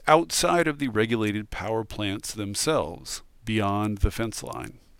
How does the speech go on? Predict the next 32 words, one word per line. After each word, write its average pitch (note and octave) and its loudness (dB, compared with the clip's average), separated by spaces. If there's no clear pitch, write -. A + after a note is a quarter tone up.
Republican E3 6
lawyers G2+ 4
argued A#2+ 4
that A#2+ 0
E D3+ -4
P D3+ 4
A C3+ 4
regulations A#2 2
can B2 -2
only D3+ 6
mandate G2 2
changes F#2+ -6
within D#3+ 4
the B2+ 6
fence G#2 -2
line, - -8
which, - -2
when G#2+ 0
it G#2 -2
comes A2+ 0
to A#2 -2
something G#2+ -2
like G2+ -2
a G#2 -6
coal F3+ 0
plant, G2+ -4
amounts B2 0
to A2+ -4
some G2+ -4
modest F2 -2
efficiency F#2+ -6
improvements. - -10